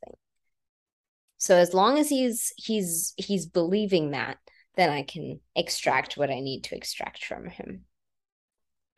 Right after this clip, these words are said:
And I don't know, I, I, I think,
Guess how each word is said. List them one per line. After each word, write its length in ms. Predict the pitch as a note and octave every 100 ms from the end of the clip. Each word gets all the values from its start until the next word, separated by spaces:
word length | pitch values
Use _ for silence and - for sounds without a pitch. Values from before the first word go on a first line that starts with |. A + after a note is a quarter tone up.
| _ _ -
And 360 | F3+ F3 E3 - -
I 100 | G#3
don't 140 | A3
know, 140 | G#3+ F3+
I, 240 | D3+ F3+ C3+
I, 200 | G#3 G#3+ -
I 120 | A#3+
think, 380 | C4+ C4+ B3